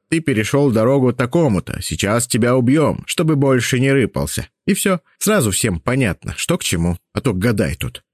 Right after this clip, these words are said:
Одно было понятно, что пришла пора всерьез позаботиться о своей безопасности. Тупо сидеть дома и никуда не выезжать – не вариант, значит, нужны телохранители. Я раньше еще в той жизни смотрел на сильных мира сего, которые даже на отдыхе окружали себя телохранителями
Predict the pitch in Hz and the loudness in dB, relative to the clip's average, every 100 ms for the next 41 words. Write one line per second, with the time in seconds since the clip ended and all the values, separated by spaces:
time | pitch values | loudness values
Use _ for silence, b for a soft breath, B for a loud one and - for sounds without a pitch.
0 | _ _ _ _ - 117 180 185 135 90 | _ _ _ _ -4 0 2 2 2 2
1 | - 123 120 - - - - 110 107 - | 0 0 0 -2 -10 -10 -4 -2 0 0
2 | 135 127 110 104 - 104 107 123 - 101 | 0 0 0 0 0 0 2 2 0 0
3 | 95 98 113 110 - - - - 107 87 | 0 0 0 -2 -2 -4 -4 -2 0 2
4 | 85 90 90 - 73 73 69 - - - | 2 0 0 -2 -4 -6 -8 -8 -10 -16
5 | _ _ _ 226 123 - 101 107 95 160 | _ _ _ -4 -2 0 0 0 2 0
6 | 135 95 92 107 110 104 101 98 123 127 | 2 0 0 0 2 2 2 2 0 -2
7 | - 85 104 117 71 - _ _ 131 175 | -2 0 2 0 -2 -6 _ _ -4 -2
8 | 165 147 120 101 120 127 110 104 - 120 | -2 -2 0 0 0 0 0 0 0 0
9 | 101 - 57 - _ _ _ _ _ 123 | 0 -2 -6 -8 _ _ _ _ _ -2
10 | 143 156 - 135 123 135 - 156 131 143 | 0 0 0 0 0 -2 0 2 4 4
11 | 151 78 73 - 95 117 123 110 101 135 | 2 0 -2 -2 0 0 2 0 0 0
12 | 127 101 120 101 95 113 147 113 - 85 | 0 0 0 0 0 0 0 0 -2 0
13 | 90 107 101 104 117 139 127 107 107 98 | 0 0 2 2 2 2 0 0 -2 0
14 | 104 113 110 - 104 101 113 107 117 120 | 0 0 0 0 0 0 0 0 0 0
15 | 139 92 78 76 | 0 0 0 -2